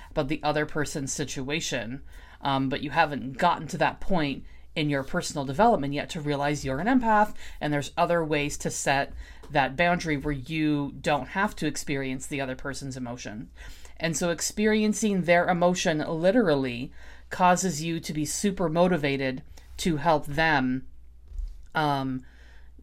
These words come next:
you know, not be in this situation anymore. The other way that that will happen with an empath having a good heart and wanting to help another person is that they believe that they can just take on all the emotion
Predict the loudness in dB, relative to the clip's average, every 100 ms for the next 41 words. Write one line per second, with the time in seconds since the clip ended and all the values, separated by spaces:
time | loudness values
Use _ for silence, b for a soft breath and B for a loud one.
0 | -20 -8 -2 0 -2 -2 -2 2 2 2
1 | 0 0 0 -2 -2 -4 -4 0 0 0
2 | -2 -4 -8 -10 -14 -18 -18 B B B
3 | B B 2 6 6 8 8 8 6 4
4 | -2 -6 -4 -2 4 6 6 4 -2 -4
5 | 2 4 4 2 -2 -4 -4 -4 -4 -6
6 | -8 -6 -4 -2 -2 0 0 0 0 0
7 | -2 -2 -2 0 -2 -2 -4 -8 -18 b
8 | b b -2 0 2 0 -2 -2 -2 -2
9 | -4 -4 -4 -4 -4 -4 -6 B B B
10 | B 0 0 2 4 6 4 0 -14 -16
11 | -6 2 2 4 0 0 0 -2 -2 -2
12 | 0 -2 -2 -2 -4 -2 -2 2 2 2
13 | 2 0 0 0 0 0 0 -2 0 -2
14 | 0 -4